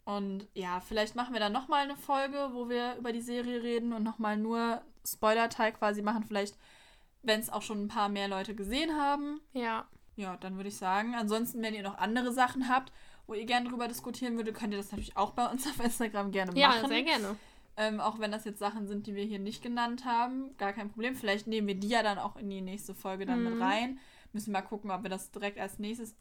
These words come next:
Speaker 1: wahrscheinlich nicht.
Speaker 2: Nee, als nächstes haben wir ja eigentlich schon
Speaker 1: Ja, genau.
Speaker 2: eine
Speaker 1: Dann,
Speaker 2: geplant.
Speaker 1: ähm, aber danach <laughs> vielleicht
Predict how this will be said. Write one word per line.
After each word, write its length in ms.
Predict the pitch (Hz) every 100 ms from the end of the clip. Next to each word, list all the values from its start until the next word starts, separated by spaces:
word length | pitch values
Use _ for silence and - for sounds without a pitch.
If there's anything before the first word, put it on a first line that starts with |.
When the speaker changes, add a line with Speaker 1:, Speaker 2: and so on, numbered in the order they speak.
| -
Speaker 1:
wahrscheinlich 420 | 214 202 226 208 208
nicht. 420 | 233 254 - - -
Speaker 2:
Nee, 160 | 254 226
als 140 | 220
nächstes 340 | 240 240 240 - -
haben 140 | 240 226
wir 80 | 214
ja 160 | 208
eigentlich 360 | 208 214 233 -
schon 260 | - 226 226
Speaker 1:
Ja, 220 | 208 - -
genau. 180 | 202
Speaker 2:
eine 200 | 220 214
Speaker 1:
Dann, 120 | 208 208
Speaker 2:
geplant. 340 | 220 202 196
Speaker 1:
ähm, 120 | 196
aber 200 | - 202
danach 440 | 196 196 190 294 -
<laughs> 40 |
vielleicht 540 | 277 254 294 - -